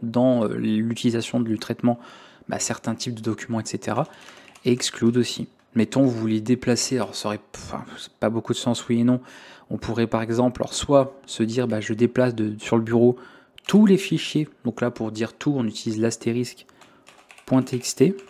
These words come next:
d'accord ? Et je les déplace, bah, par exemple, dans, euh, mon répertoire personnel. On peut faire ça comme ça. Sinon, on peut aussi utiliser, euh, des paramètres éventuels. Par exemple, bah, exclure, euh, quand on fait une recherche ou autre, de dire, eh bien, tu exclus dans la recherche que je veux faire, dans la commande que je veux faire,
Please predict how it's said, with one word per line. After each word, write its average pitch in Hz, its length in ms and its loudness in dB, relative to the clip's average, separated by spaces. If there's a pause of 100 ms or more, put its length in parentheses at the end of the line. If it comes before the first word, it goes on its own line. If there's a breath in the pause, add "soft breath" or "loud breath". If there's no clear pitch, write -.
(360)
d'accord ? 151 340 0 (720 loud breath)
Et 147 120 4
je 131 140 4
les 117 100 6
déplace, 120 400 2
bah, - 460 -4
par 98 120 -8
exemple, 120 300 0
dans, 120 220 2
euh, 123 140 -2 (120)
mon 120 120 -4
répertoire 117 460 -2
personnel. - 400 -8 (280)
On - 20 -10
peut - 140 -10
faire - 160 -10
ça 117 120 -4
comme 110 160 -8
ça. - 180 -14 (340 loud breath)
Sinon, 127 320 0
on 170 80 0
peut 131 120 -6
aussi 113 300 -4
utiliser, 113 560 -2
euh, 120 140 -2
des 113 100 -2
paramètres 117 460 -2
éventuels. 113 600 -4 (500 loud breath)
Par 107 120 -6
exemple, 110 460 0
bah, 107 280 -2
exclure, 113 580 0
euh, 107 40 -2
quand 107 180 -4
on 107 40 -6
fait 110 140 -2
une 110 80 0
recherche 110 480 -4
ou 107 40 4
autre, 139 200 2 (420 loud breath)
de 104 100 2
dire, 113 300 2
eh 113 60 2
bien, 113 180 0
tu - 220 0
exclus - 380 0
dans 113 200 2
la 107 100 0
recherche 110 440 -2
que - 80 -8
je 107 60 -8
veux 104 60 -6
faire, 123 120 0
dans 120 80 2
la 107 80 2
commande 113 240 -2
que 107 60 -4
je 104 40 -6
veux 104 60 -6
faire, 117 220 -8